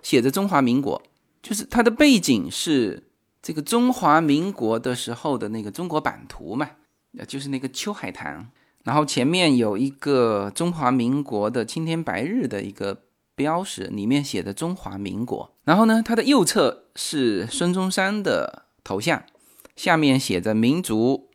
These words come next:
民权、民生”。然后在它的左边是林肯的这个画像，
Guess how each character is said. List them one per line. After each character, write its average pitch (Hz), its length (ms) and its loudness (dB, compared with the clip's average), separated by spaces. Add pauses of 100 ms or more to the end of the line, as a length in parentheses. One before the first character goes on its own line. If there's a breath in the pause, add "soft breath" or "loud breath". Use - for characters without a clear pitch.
民 135 340 4
权、 107 320 0
民 117 340 0
生”。 156 360 -4 (140)
然 131 200 2
后 247 100 4
在 254 160 4
它 247 140 2
的 247 80 6
左 110 340 4
边 214 360 2
是 170 500 2
林 135 260 4
肯 120 400 0
的 104 240 -2 (580 soft breath)
这 127 120 0
个 110 100 -4
画 113 220 4
像， 110 380 -4